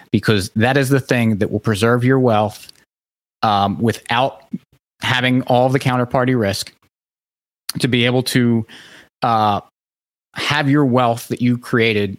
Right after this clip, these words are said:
appreciate in value. So if you've got seven streams of income and you want to buy real estate, you know,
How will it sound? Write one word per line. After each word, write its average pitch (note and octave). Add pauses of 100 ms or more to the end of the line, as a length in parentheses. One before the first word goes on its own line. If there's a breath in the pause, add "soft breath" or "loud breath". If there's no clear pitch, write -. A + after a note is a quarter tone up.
(160)
appreciate A2
in G2+
value. G2
So G2
if G#2
you've D3+
got D#3+
seven D3
streams B2+
of G#2+
income G#2+
and G#2
you G#2
want G#2+
to G2+
buy G#2
real A#2
estate, F#2+ (1040)
you B2
know, A#2